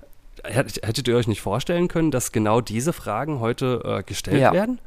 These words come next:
Speaker 2: Ja.
Speaker 1: Weißt
Speaker 2: Ja.
Speaker 1: du, w-, und die konnten nicht sagen, warum das nicht weitergemeldet wurde, an wen das von dem Bund, also
Speaker 2: Mhm.
Speaker 1: wer das, wer diese Information jetzt genau gekriegt hat und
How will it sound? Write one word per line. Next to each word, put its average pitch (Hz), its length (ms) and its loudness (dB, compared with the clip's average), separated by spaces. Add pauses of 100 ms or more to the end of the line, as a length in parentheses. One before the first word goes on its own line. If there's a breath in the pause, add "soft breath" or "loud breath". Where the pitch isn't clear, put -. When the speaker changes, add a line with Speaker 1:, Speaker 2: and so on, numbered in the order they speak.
(120)
Speaker 2:
Ja. 104 200 -4 (200)
Speaker 1:
Weißt 117 180 2
Speaker 2:
Ja. 143 100 6
Speaker 1:
du, 123 340 -4
w-, 110 40 -10 (240 loud breath)
und - 240 -6
die - 140 -8
konnten 156 320 4
nicht 208 180 2
sagen, 175 320 0
warum 135 280 2
das 180 160 0
nicht 175 140 -4
weitergemeldet 156 640 -2
wurde, 151 220 0
an 104 160 -2
wen 104 180 0
das 175 220 0
von 147 300 0
dem 156 160 2
Bund, 143 280 -4
also 104 300 -4
Speaker 2:
Mhm. 151 220 8
Speaker 1:
wer 139 100 2
das, 139 240 -4
wer 120 160 -2
diese 147 220 -2
Information 135 500 0
jetzt 131 180 0
genau 107 220 2
gekriegt 107 420 0
hat 208 220 -2
und 127 400 -4